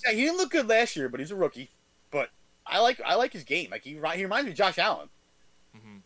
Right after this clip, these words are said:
Speaker 1: You know, they, they, or, you know, they, they, you never know what they're gonna do.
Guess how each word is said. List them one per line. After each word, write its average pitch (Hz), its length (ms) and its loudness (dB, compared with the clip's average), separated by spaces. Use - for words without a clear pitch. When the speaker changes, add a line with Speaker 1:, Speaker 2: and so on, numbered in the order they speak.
Speaker 1:
You 131 100 -12
know, 147 80 -2
they, 131 100 -4
they, 107 520 -12
or, 139 260 0
you 165 120 0
know, 135 60 2
they, 139 320 -2
they, 139 220 -2
you 135 120 -8
never 175 200 2
know 165 140 2
what 170 140 2
they're 160 100 0
gonna 160 160 -2
do. 214 180 2